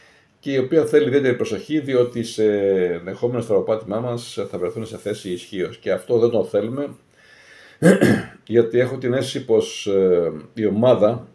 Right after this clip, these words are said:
η Liverpool, και όχι ο Klopp, η Liverpool. Ο Klopp δεν παίζει μόνος του, ο Klopp έχει έντεκα παίκτες που βάζει μέσα.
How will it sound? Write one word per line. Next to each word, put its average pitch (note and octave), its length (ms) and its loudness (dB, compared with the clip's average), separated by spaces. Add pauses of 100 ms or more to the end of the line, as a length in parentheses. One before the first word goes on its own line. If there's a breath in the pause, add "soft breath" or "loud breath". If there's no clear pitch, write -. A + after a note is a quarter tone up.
(600)
η F#2+ 180 -10
Liverpool, A#2+ 420 0 (400)
και A2 80 2
όχι A2 160 2
ο F2+ 140 0
Klopp, D2 200 -6 (360)
η F#2 220 -6
Liverpool. - 420 0 (440)
Ο - 160 -18
Klopp G#2+ 200 2
δεν A2 160 2
παίζει A2+ 200 2
μόνος E2 320 -6
του, - 240 -10 (160)
ο - 140 -20
Klopp G#2 180 -2
έχει A2+ 180 0
έντεκα G#2+ 280 0
παίκτες - 240 -2
που - 80 -20
βάζει D#2 220 -4
μέσα. - 380 -12